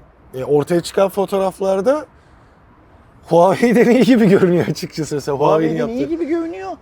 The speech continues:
Speaker 2: En büyük merak şu an dünyadaki, tabii Türkiye'deki yayıncılar böyle şeyleri merak etmezler. Türkiye'deki yayıncılar şeyi merak ederler.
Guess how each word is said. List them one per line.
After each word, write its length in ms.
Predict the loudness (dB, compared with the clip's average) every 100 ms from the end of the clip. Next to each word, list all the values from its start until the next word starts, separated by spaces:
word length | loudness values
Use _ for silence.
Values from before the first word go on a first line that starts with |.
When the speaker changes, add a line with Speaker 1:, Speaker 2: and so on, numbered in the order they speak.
| _ _ -8
Speaker 2:
En 460 | -4 -2 -4 -6 -4
büyük 260 | -4 -4
merak 360 | -6 -6 -6 -6
şu 180 | -8 -6
an 260 | -6 -6
dünyadaki, 800 | -8 -8 -6 -6 -6 -10 -8 -8 -8 -14 -16 _ _ _ _ _ _
tabii 160 | -14 -12
Türkiye'deki 480 | -10 -10 -10 -10 -8
yayıncılar 460 | -8 -8 -6 -4
böyle 160 | -4 -4
şeyleri 240 | -6 -6
merak 300 | -4 -6 -6
etmezler. 440 | -8 -10 -8 -8 -8
Türkiye'deki 440 | -10 -12 -12 -10
yayıncılar 340 | -10 -8 -8 -8
şeyi 240 | -8 -6
merak 320 | -6 -8 -10
ederler. 380 | -12 -12 -14